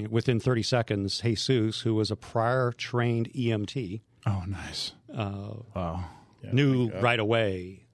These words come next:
Speaker 2: He had a heart
Speaker 1: wh-,
Speaker 2: attack.
Speaker 1: what was going on, uh, potentially, and within thirty seconds, he,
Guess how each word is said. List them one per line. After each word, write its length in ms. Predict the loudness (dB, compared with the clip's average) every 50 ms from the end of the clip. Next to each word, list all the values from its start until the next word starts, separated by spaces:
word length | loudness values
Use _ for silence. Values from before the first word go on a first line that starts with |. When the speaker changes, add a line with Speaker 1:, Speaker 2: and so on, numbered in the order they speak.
| _ _
Speaker 2:
He 80 | 0 0
had 80 | 2 2
a 40 | 2
heart 140 | 2 2 0
Speaker 1:
wh-, 40 | 0
Speaker 2:
attack. 220 | 0 -2 -2 0
Speaker 1:
what 160 | 0 0 0
was 140 | 0 -2 0
going 260 | 2 2 2 2 2
on, 520 | 2 2 2 2 2 0 0 -2 -4 -6 -8 _ _ _ -6
uh, 340 | -4 -4 -2 -4 -4 -6 -10 -12 -14 -6
potentially, 600 | -4 -4 -2 0 0 0 0 -2 -2 -2 0 2
and 120 | 2 2 0
within 240 | 0 0 0 -2 0
thirty 240 | 0 0 0 0
seconds, 440 | -2 -2 -2 -2 -2 -2 -6 -4 -4
he, 440 | -4 -4 -4 -4 -4 -6 -6 -8